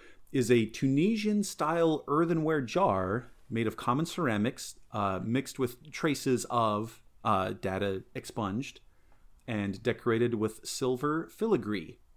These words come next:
The inside of S C P two forty-four, uh, always has an internal temperature of minus thirty-seven degrees Celsius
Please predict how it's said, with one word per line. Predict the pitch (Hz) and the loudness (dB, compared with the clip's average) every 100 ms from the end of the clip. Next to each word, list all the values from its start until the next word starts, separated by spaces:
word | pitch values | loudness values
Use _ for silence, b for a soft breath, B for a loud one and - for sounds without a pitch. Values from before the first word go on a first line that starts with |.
| - - - - - - | -20 -20 -20 -20 -20 -4
The | 120 127 | -2 4
inside | 190 233 - 127 113 120 | 4 4 0 2 2 2
of | 113 | 2
S | 117 | 0
C | 120 117 | -2 -6
P | 120 113 | -2 -4
two | 107 - 113 | -4 -2 -2
forty-four, | - 107 - 107 123 160 - | -2 -4 0 2 2 0 -2
uh, | 113 104 | 0 2
always | 120 151 170 165 | 4 6 4 2
has | 160 135 | -2 0
an | 120 123 | -2 0
internal | 156 185 196 180 | -2 -2 -2 -2
temperature | - 143 135 120 127 123 | -2 -4 -4 -2 0 0
of | 120 98 | -2 -2
minus | 107 117 156 180 180 - | 2 2 2 0 -2 -12
thirty-seven | - 143 160 160 156 147 | -6 -4 -4 -2 -2 -2
degrees | 127 135 | -2 -2
Celsius | - 175 - 98 101 - | -4 -8 -6 -6 -6 -10